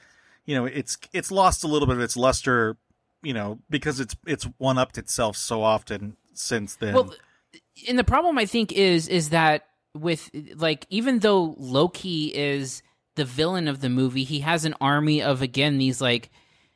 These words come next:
Speaker 2: these, like, n-,
Speaker 1: Mm-hmm.
Speaker 2: personality-less, you know, monsters who, I, I, it's hard, like, I mean, when you have a guy like Thanos who you are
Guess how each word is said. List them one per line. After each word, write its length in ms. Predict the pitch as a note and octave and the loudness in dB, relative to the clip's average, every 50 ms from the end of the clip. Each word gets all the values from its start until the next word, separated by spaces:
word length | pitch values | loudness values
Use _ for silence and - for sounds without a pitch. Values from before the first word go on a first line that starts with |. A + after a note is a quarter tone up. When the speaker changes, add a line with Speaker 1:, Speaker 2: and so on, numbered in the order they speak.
| _ _ _ _ | _ _ _ _
Speaker 2:
these, 220 | - D3 C#3 C3 C#3+ | -4 -2 -2 0 2
like, 240 | C#3 C3+ B2+ - - | 2 0 0 -2 -8
n-, 80 | - - _ _ _ _ _ _ | -20 -20 _ _ _ _ _ _
Speaker 1:
Mm-hmm. 520 | D3+ C#3+ C#3+ C3 C3+ C#3 C3 B2+ - A#2+ A2 D3 | -6 -6 -4 -4 -6 -6 -6 -6 -4 -4 -2 0
Speaker 2:
personality-less, 1200 | D#3+ E3 D#3+ - F3+ D3+ C#3 C#3+ D3+ D#3 D#3 D3 C#3+ C#3 C#3 C3+ C3 B2+ - - - - - - _ _ _ _ _ | 0 0 0 0 0 2 2 2 2 2 0 0 0 0 0 0 0 0 -2 -4 -4 -6 -8 -12 _ _ _ _ _
you 140 | D3+ C3+ C3+ | -6 -2 -2
know, 460 | B2+ B2 A#2+ A#2 A#2 A2+ A2+ A#2 A#2 - | 0 0 0 0 0 0 -2 -4 -8 -12
monsters 960 | - G2+ C3 B2+ B2+ C3+ D#3+ F3 - - - B2+ A2+ A2 G#2+ G#2+ A2+ - - - - - _ _ _ _ - | -10 -6 -4 -2 0 0 0 0 -2 -4 -4 -4 -4 -2 -4 -4 -6 -8 -12 -14 -18 -20 _ _ _ _ -2
who, 440 | - F3+ F3 E3 D#3+ D3+ D3 C3+ - _ _ | 2 4 6 6 6 4 2 -2 -6 _ _
I, 100 | C#3+ C#3+ - | -6 -4 -2
I, 60 | - E3+ | -2 -2
it's 200 | E3 F3 - - | -2 -2 -4 0
hard, 260 | - G3+ F#3 - F3 | 0 0 0 0 0
like, 160 | F3 E3+ - | -2 -2 0
I 60 | F#3+ | 0
mean, 160 | F#3 F#3 F#3 | 0 0 2
when 120 | F3+ F#3 F#3 | 2 2 2
you 100 | F#3 E3+ | 2 2
have 180 | F3+ G3+ G#3 | 2 2 2
a 60 | G3+ E3 | 2 0
guy 240 | D3 D#3+ D#3+ E3+ | 2 2 2 2
like 180 | E3 D3+ C#3 - | 2 0 -2 -4
Thanos 580 | - - - E3 F3+ F3+ D#3+ C#3 C3+ C3 - - | -6 -6 -4 -2 -2 0 0 0 0 -2 -2 -4
who 140 | D3 C#3+ | -4 -4
you 400 | C#3 C3+ C3+ C3+ C3+ C3+ C#3+ C#3+ | -4 -2 0 0 0 0 0 0
are 580 | - B2+ C3 B2+ B2 B2 A#2+ A#2+ A#2 A2+ A#2 | 0 0 2 2 2 0 0 -2 -4 -4 -6